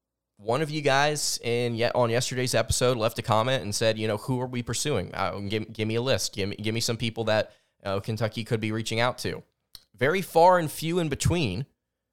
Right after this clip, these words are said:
I, I don't think that Kentucky's pursuing a lot right now. And you know what? Why not give courtesy to the players that made your roster what it was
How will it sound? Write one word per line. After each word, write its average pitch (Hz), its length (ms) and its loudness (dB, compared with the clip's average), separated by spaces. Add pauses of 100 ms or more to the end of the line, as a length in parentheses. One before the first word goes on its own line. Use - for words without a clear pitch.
(640)
I, 101 420 0
I 123 60 0
don't 127 240 0
think 135 160 -2
that 120 120 -4
Kentucky's 120 440 -2
pursuing 120 380 0
a 101 60 2
lot 110 240 6
right 95 220 2
now. 87 360 -4 (960)
And 131 160 2
you 139 80 2
know 151 100 6
what? 160 200 4
Why 135 120 6
not 165 200 2
give 147 160 -2
courtesy 131 560 0
to 127 760 0
the 113 120 -4
players 120 540 2
that 110 180 2
made 117 560 -2 (340)
your 113 320 0
roster 107 720 2 (480)
what - 180 -6
it 117 140 -2
was 123 560 2